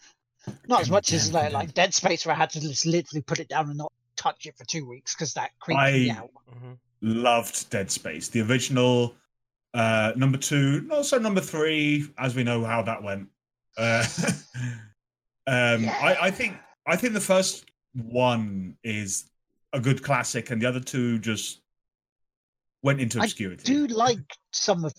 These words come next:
Speaker 1: two. I really do like some of two, especially when you're going through, like, the nursery area. That creeped me out.
Speaker 2: Yes, that was, like, full panic mode, especially
Speaker 1: It's
Speaker 2: when
Speaker 1: like
Speaker 2: they, when, when you're in the gym.
Speaker 1: Yeah.
Speaker 2: And there's the, the, they come out of the bleachers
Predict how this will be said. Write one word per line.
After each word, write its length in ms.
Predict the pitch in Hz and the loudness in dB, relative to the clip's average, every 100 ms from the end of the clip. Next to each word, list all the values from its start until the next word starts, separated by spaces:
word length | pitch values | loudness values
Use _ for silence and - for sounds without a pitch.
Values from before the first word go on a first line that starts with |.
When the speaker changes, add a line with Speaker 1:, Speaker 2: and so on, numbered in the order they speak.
| - | -8
Speaker 1:
two. 320 | 170 135 - - - | -6 -6 -8 -16 -8
I 160 | 170 165 | -6 -4
really 360 | 160 185 180 | -2 -2 -2
do 140 | 196 190 | -4 0
like 260 | 185 185 | -2 -2
some 180 | - 147 | -6 -8
of 80 | 135 | -6
two, 220 | - 127 | -8 -8
especially 460 | 123 - 170 - 202 | -8 -6 -4 -2 0
when 160 | 180 | 0
you're 80 | 165 | -2
going 280 | 151 156 147 | -2 -2 -2
through, 200 | - 151 - - | -6 -12 -12 -8
like, 280 | 143 143 - | -6 -6 -10
the 140 | 135 131 | -12 -10
nursery 640 | 147 151 - 147 135 123 | -10 -4 -4 -4 -8 -12
area. 320 | 123 107 104 | -14 -14 -14
That 240 | 120 147 151 - | -6 -4 -4 -8
creeped 400 | - 127 - - 110 - | -16 -18 -16 -14 -12 -12
me 160 | 147 135 | -12 -12
out. 220 | 113 - - - | -12 -14 -18 -6
Speaker 2:
Yes, 1500 | 139 135 123 117 107 101 95 - - - - - - - 107 | -2 2 2 4 4 2 0 -2 -2 -2 -4 -4 -6 -10 -6
that 200 | 131 120 | -2 0
was, 160 | 117 113 | -2 -4
like, 200 | 113 104 | -6 -8
full 720 | - - 127 123 120 120 110 _ | -12 -6 0 0 0 -2 -4 _
panic 400 | - 110 107 - | -6 -4 -4 -8
mode, 220 | 98 87 - _ _ - | -10 -10 -16 _ _ -6
especially 400 | 131 160 147 160 | 2 2 4 4
Speaker 1:
It's 80 | |
Speaker 2:
when 140 | 143 143 | 4 6
Speaker 1:
like 200 | 139 139 | 4 2
Speaker 2:
they, 40 | |
when, 140 | 135 - | -2 -2
when 120 | 151 | 2
you're 200 | 143 147 - _ | 2 2 -6 _
in 100 | 151 | 2
the 100 | 143 | 2
gym. 460 | 120 120 127 151 190 _ _ _ _ _ - | 2 2 0 0 -8 _ _ _ _ _ -10
Speaker 1:
Yeah. 200 | 170 - - | -8 -8 0
Speaker 2:
And 180 | 127 123 | 0 2
there's 180 | 123 | -2
the, 100 | 127 | -2
the, 160 | 120 127 | -2 0
they 300 | 117 143 123 | -2 -2 -2
come 160 | 123 147 | 0 -2
out 100 | 127 | -2
of 40 | |
the 40 | 110 | -4
bleachers 760 | 117 131 - 160 156 - - | -4 -4 -4 -6 -6 -8 -10